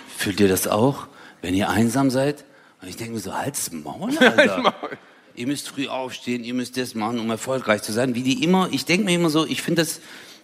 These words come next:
Speaker 1: so creepy, dass die alle so Mindset und grad so Leute, viele überschätzen sich auch. Guck mal, äh, das hast du oft. Und ich denke mir immer so, normal sein.
Speaker 2: Was ist da bitte los?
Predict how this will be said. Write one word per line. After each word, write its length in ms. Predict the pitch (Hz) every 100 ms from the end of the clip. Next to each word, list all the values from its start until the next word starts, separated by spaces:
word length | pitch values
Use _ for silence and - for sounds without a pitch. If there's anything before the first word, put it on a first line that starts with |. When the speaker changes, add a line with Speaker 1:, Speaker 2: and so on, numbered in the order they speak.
| -
Speaker 1:
so 140 | 123
creepy, 460 | - 202 202 175 131
dass 180 | 120
die 160 | - -
alle 160 | 139 156
so 100 | 135
Mindset 560 | 131 160 190 170 180 -
und 200 | 123 -
grad 220 | 190 196
so 120 | 156
Leute, 320 | 135 196 202
viele 320 | 147 - 185 151
überschätzen 840 | 139 131 131 - 208 - - 120
sich 240 | 98 -
auch. 220 | - -
Guck 100 | - 120
mal, 180 | 110 - - - - -
äh, 320 | - 117 113 101 - - -
das 200 | 120 117
hast 180 | 165 -
du 100 | 170
oft. 300 | 190 202 -
Und 140 | 127
ich 100 | 123
denke 180 | 190 208
mir 60 | 185
immer 180 | 180 160
so, 300 | 165 156 - -
normal 540 | 135 123 135 196 262 -
sein. 420 | 120 107 143 226 - _ _ _ _ _ _ _ _ _ - _ _ _ _ _ _ _ _ _ _ _ _ _ _ _ _ - - -
Speaker 2:
Was 320 | 135 180 185
ist 300 | 277 240 -
da 140 | 233 233
bitte 360 | 185 214 233
los? 580 | 220 214 185 220 294 -